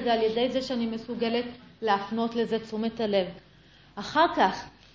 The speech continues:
מתוך ההתרגשות הזאת של המערכת, אני צריכה שליטה חזקה על תשומת הלב כדי להיות מסוגלת להעביר אותה חזרה לסיטואציה. תדמיינו את עצמכם בתוך סיטואציות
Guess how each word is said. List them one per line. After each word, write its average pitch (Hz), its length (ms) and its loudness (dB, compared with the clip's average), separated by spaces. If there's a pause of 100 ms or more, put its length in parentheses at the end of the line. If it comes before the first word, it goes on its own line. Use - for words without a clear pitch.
(140)
מתוך 285 540 6
ההתרגשות 311 600 2
הזאת 269 320 4
של 294 140 0
המערכת, 247 720 4 (580)
אני 277 180 4
צריכה 277 340 2
שליטה 320 340 0
חזקה 277 400 0
על 302 100 2
תשומת 302 320 -4
הלב 294 200 6 (140)
כדי 262 300 2
להיות 320 260 2
מסוגלת 285 500 0
להעביר 247 320 2
אותה 302 220 -2
חזרה 233 400 0
לסיטואציה. 254 680 -2 (360)
תדמיינו 240 560 0
את 392 100 -2
עצמכם 294 500 -4
בתוך 262 260 -2
סיטואציות 233 720 0